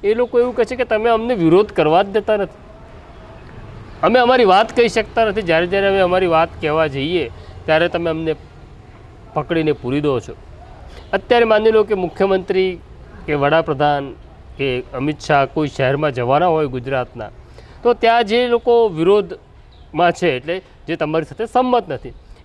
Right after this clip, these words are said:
એવા લોકોને તમે હાઉસ ડિટેન કરી લો છો, તો તમારો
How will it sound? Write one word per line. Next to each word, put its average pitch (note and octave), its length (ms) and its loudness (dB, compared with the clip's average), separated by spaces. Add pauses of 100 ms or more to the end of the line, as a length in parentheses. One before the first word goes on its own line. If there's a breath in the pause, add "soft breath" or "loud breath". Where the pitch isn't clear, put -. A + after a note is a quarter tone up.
(140)
એવા A#3 320 2
લોકોને A3 320 -2
તમે G#3+ 240 -2
હાઉસ D#3+ 180 0
ડિટેન F#3 400 -4
કરી E3 220 -4
લો C3+ 100 -4
છો, - 160 -16 (1300)
તો - 80 -6
તમારો C#4 300 2